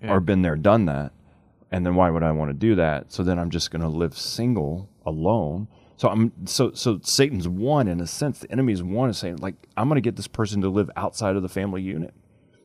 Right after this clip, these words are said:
Speaker 2: wh-, where they're gonna, where they're not gonna thrive," right? I, I, 'cause I, we're created to live in family and in, and relationships. So you see the pattern of what sin and dysfunction and,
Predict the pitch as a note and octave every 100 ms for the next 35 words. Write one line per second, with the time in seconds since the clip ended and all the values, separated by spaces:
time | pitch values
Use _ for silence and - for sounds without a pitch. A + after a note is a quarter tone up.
0 | _ A2+ G2+ - G#2+ A#2+ A2 G#2+ G#2+ F#2+
1 | F2 - _ - A2 G#2+ G#2+ A2 B2 G2
2 | G#2+ F#2+ F2+ - - - _ - A2+ C3+
3 | D3 B1+ A1 - F2+ A#2 C2+ E2+ - A2+
4 | - - A2 A2+ G2 A2+ B2 - G#2 G#2+
5 | G#2 G2 F#2 E2+ G#2 G2+ F#2+ - - _
6 | _ _ G2+ G2 - G2 D#3 - - F#2
7 | F#2+ F#2 - G2+ F2 E2 E2 - G#2 -
8 | - - B2 - - - B2 A2+ - F#3+
9 | A3+ - - C#3 E3 E3 B2 G2+ F2+ G2+
10 | G2+ - _ _ _ _ _ _ _ -
11 | - _ _ - - C#3 B2+ G2+ F#2+ B2
12 | A#2+ - A2+ G#2+ - G2+